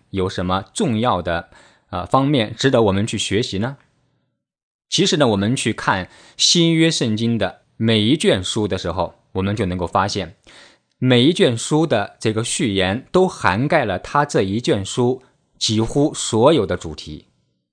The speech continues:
那么同样的，约翰福音也是这样。在约翰福音的序言当中，就是约翰福音的一章一节到十八节的这个序言当中，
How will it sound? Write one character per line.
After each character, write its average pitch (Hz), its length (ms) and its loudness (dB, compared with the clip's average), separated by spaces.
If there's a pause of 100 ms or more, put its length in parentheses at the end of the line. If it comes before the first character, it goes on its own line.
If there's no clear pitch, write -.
(720)
那 190 120 0
么 175 100 4
同 135 220 0
样 160 180 0
的， 101 220 0 (160)
约 202 200 4
翰 175 240 0
福 113 140 -2
音 120 340 2 (220)
也 95 240 -2
是 120 180 -2
这 101 180 -6
样。 82 260 -10 (1040)
在 190 140 4
约 190 140 4
翰 196 200 4
福 127 120 -2
音 123 280 2
的 95 320 0
序 - 300 -2
言 101 200 0
当 123 180 2
中， 123 220 2 (140)
就 104 100 -6
是 104 140 -2
约 127 100 2
翰 120 180 -2
福 110 80 -4
音 107 160 0
的 101 120 -2
一 147 180 -2
章 139 240 0
一 180 160 -4
节 87 220 -6
到 92 160 -2
十 113 180 -4
八 143 180 4
节 95 140 -4
的 87 240 -6 (220)
这 110 80 -6
个 104 100 -4
序 120 280 -4
言 92 180 -2
当 120 180 0
中， 127 240 -2